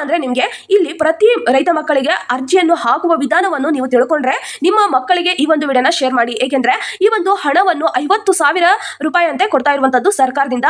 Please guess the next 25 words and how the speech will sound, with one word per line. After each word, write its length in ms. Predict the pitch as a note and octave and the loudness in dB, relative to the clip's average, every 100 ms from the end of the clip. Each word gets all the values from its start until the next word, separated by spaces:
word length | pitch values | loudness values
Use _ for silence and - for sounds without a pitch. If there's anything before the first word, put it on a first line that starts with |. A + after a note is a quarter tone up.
| F4 | 0
ಅದಕ್ಕೋಸ್ಕರ 460 | B3+ F#4+ D#4+ - | -2 0 0 2
ನಾನು 200 | C4 B3 | 0 0
ನಿಮ್ಗೆ 200 | A#3 A#3+ | -2 -2
ಹೇಳ್ತಾ 240 | D#4 A#3 B3 | 0 2 2
ಇರುವಂತದ್ದು. 440 | A#3+ B3 A#3+ A#3 | 0 -2 0 -2
ಏಕೆಂದ್ರೆ 560 | G#4+ - - A#4+ A#4+ G4+ | -4 -6 -4 0 2 2
ಇಲ್ಲಿ 220 | B3+ C#4+ | 0 -2
ಸರ್ಕಾರದಿಂದ 500 | G#4+ C4+ E4 E4 C4+ D4 | 0 -2 0 -2 0 0
ಪದವಿಯನ್ನು 520 | D#4 C4+ G#4 F4 C4+ | 0 0 0 0 0
ನಿರ್ಧರಿಸಿ 480 | C4 B3 C4 B3+ F4 | 0 2 0 0 0
ಇಲ್ಲಿ 160 | B3+ | 0
ಸ-, 200 | F#4+ B3+ - - | 0 0 -4 -4
ಹಣವನ್ನು 580 | D4 G4 G4 C#4+ F4 C#4+ | 0 2 0 -2 -4 0
ನಿರ್ಧರಿಸಿ 420 | C#4 C#4+ C4+ D#4+ | 0 2 0 0
ಕೂಡ 160 | E4 D#4+ | -2 -2
ಕೊಡ್ತಾ 240 | F4 B3+ | 0 0
ಇರುವಂತದ್ದು. 420 | C#4+ C4 B3+ A#3+ E4+ | 0 0 0 -2 0
ಅದರಿಂದ 440 | C#4 C4+ E4+ C4 E4 | 0 0 0 0 0
ಪ್ರತಿಯೊಬ್ರು 680 | C#4+ E4+ G#4 G4+ B3+ G4 | 0 0 2 2 2 0
ಈ 100 | E4 | 2
ಒಂದು 200 | D#4+ D#4 | 0 0
ವಿಡಿಯೋನ 180 | C#4+ B3 | -2 -2
ಕೊನೆವರೆಗೂ 480 | F4 C#4+ D4+ G#4+ F#4+ | 0 0 0 0 0
ನೋಡಿದ್ರೆ 560 | D#4+ C4 A3+ F#4+ - - | 0 0 0 -2 -6 -6
ಅರ್ಜಿಯನ್ನು 420 | F4 A#4 A4 A4+ | -4 -2 0 0